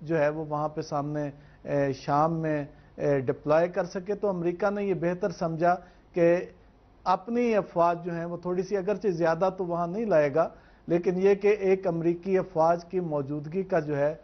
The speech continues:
وہ اندیا دے۔ تو اس کا اصل مقصد میرا خیال ہے کہ یہی ہے کہ اندر جو ناکام ہوتی ہوئی ان کی دہشت گردی ہے،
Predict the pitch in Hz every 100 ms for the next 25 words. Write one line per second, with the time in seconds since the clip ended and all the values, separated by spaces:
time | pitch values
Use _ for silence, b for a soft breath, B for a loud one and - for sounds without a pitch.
0 | B B 165 170 165 151 165 165 131 131
1 | 131 - 185 202 233 233 208 247 233 208
2 | 190 202 185 196 196 180 185 196 190 175
3 | 196 208 B B - 175 165 170 214 196
4 | 202 202 208 175 180 202 233 196 185 165
5 | 156 156 170 202 202 165 175 180 156 151
6 | 151 147 139 170 156 143 B B B 156
7 | 175 175 165 139 160 160 196 185 196 -